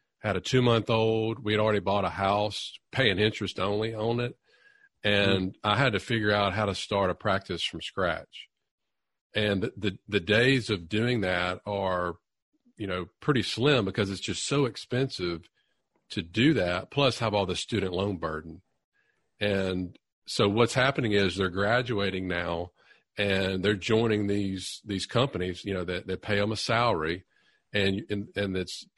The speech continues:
Speaker 1: not anywhere near what it used to be, which, what you could have made as a solo practitioner. So they have all this debt with not making as much as, as they could have been if they'd have started their own business. And, uh,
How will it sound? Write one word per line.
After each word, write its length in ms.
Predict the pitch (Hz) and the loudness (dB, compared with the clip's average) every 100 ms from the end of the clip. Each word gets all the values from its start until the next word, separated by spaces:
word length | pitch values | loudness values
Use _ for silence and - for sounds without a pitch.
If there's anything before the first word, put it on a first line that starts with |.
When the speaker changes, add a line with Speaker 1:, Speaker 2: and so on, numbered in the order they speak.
| _ | _
Speaker 1:
not 280 | 110 107 98 | -6 -2 -2
anywhere 360 | 113 117 104 95 | 0 0 0 0
near 320 | 98 110 98 | 0 0 0
what 180 | 92 87 | 0 -2
it 60 | |
used 300 | 87 110 127 | -2 -2 -2
to 80 | - | -4
be, 220 | 80 82 | -2 -2
which, 300 | 87 92 - - | -2 -4 -4 -4
what 240 | 98 - | -4 -4
you 80 | 87 | -6
could 160 | - 143 | -2 -2
have 120 | 98 | 0
made 200 | 90 87 | -2 -2
as 120 | 82 | -4
a 60 | 82 | -6
solo 280 | 107 95 85 | -4 -2 -4
practitioner. 760 | - 82 - 113 - 82 82 | -6 -6 -6 -8 -8 -10 -10
So 300 | - 95 87 - - - | -4 -2 -4 -8 -14 -2
they 60 | |
have 140 | 104 98 | 0 2
all 160 | 110 | 2
this 220 | 113 104 - | 2 -2 -4
debt 420 | 127 113 95 - _ _ _ _ 107 | -2 0 -2 -6 _ _ _ _ -2
with 240 | 104 - | -2 -2
not 300 | 104 104 117 | -2 -2 0
making 340 | 110 107 104 | -2 -2 -4
as 140 | 92 92 | -6 -4
much 340 | 98 98 - | -4 -4 -6
as, 300 | 92 87 - - _ - | -6 -6 -10 -16 _ -8
as 600 | 95 87 87 87 - - _ _ _ _ _ _ 98 | -6 -4 -6 -10 -14 -16 _ _ _ _ _ _ -8
they 180 | 92 | -6
could 240 | 90 - 160 | -4 -2 0
have 120 | 113 | 0
been 460 | 92 85 90 95 104 | -2 -4 -4 -8 -10
if 140 | 101 - | -10 -6
they'd 140 | 92 | -6
have 80 | 85 | -6
started 320 | - 95 87 | -4 -4 -4
their 120 | 87 | -6
own 200 | 87 87 | -6 -4
business. 580 | 95 120 87 82 82 - _ _ _ _ _ _ _ | -2 -2 -2 -6 -8 -14 _ _ _ _ _ _ _
And, 160 | 101 | -4
uh, 80 | 98 | -4